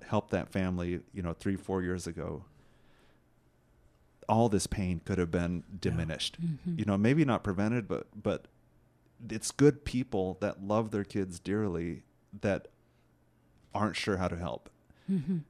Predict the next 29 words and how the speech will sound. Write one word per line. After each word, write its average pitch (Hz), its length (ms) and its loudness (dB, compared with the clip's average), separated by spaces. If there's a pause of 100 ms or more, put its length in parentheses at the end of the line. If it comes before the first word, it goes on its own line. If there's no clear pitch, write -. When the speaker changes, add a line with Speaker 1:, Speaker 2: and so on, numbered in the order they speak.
Speaker 1:
You 104 100 2
know, 190 140 6
and - 120 4
so 104 200 4
for 104 280 2
us 110 200 2
coming 104 260 0
alongside 98 460 2
a 95 40 0
family 98 380 0
and 92 100 0
saying 92 220 -2
it's 85 120 -6
hard, 95 320 -2
but - 180 -4
we 98 100 -2
can 90 200 -4
help, 90 300 -2
and 87 140 -4
there's 85 160 -2
some 90 100 -4
skill 92 340 0
sets 90 280 -2
that - 100 -2
we 92 100 -2
can 90 280 -4 (100)
really 90 400 -2 (160)
agree 101 380 4
upon, 87 440 0